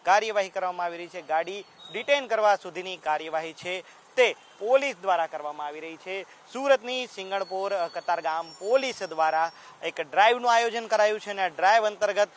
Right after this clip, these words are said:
આજે કાર્યવાહી કરવામાં આવી રહી છે અને જે જે ગાડીઓના બ્લેક ફિલ્મ, અ, લે-, લગાવવામાં આવ્યા હોય છે કાચ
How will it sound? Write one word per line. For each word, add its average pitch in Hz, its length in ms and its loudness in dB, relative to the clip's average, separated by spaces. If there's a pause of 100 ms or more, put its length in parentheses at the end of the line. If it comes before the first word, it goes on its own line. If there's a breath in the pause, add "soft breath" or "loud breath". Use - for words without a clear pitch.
(220 loud breath)
આજે 160 140 -6
કાર્યવાહી 208 580 2
કરવામાં 208 420 0
આવી 202 140 0
રહી 208 120 -6
છે 214 140 -10
અને 208 180 -8
જે 185 220 2
જે 277 180 4
ગાડીઓના 190 640 2 (380 loud breath)
બ્લેક 233 340 2
ફિલ્મ, 202 420 -6
અ, 196 280 2
લે-, 175 180 -6
લગાવવામાં 165 520 0
આવ્યા 156 240 -2
હોય 160 160 -8
છે 180 180 -8
કાચ 220 300 6